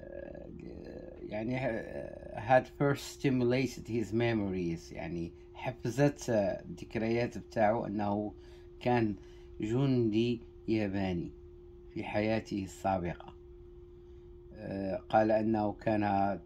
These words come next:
كان في عمره تسع سنوات آنذاك، ولكن أبوه يوهلا سانغ قال، آه، أنه،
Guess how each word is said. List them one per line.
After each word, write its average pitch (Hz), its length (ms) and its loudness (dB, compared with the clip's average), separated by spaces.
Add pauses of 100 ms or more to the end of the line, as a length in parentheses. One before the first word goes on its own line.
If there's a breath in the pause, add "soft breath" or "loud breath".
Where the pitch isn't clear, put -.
(460)
كان 101 200 -2
في 104 120 -8
عمره 101 360 0 (180)
تسع 139 240 -4
سنوات 117 680 2 (680)
آنذاك، 175 540 -6 (1500)
ولكن 120 340 0
أبوه 123 880 4 (120)
يوهلا 117 720 4
سانغ 135 460 4 (1120)
قال، 113 380 6
آه، 120 220 8 (1600)
أنه، 110 520 2